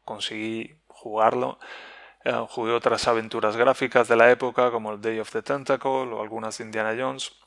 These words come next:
El Loom, por ejemplo, el Loom lo recuerdo con mucho cariño.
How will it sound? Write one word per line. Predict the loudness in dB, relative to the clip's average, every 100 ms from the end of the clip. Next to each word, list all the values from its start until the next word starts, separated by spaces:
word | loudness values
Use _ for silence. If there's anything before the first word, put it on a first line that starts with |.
| _ _ _ _ _ _ _ _ -20
El | -12 -10 -8
Loom, | -4 -4 -4 -10
por | -8 -6
ejemplo, | -6 -8 -8 -6 -6
el | -8 -12
Loom | -12 -10
lo | -8
recuerdo | -8 -6 -6 -6 -10
con | -12
mucho | -12 -12 -8
cariño. | -6 -6 -8 -14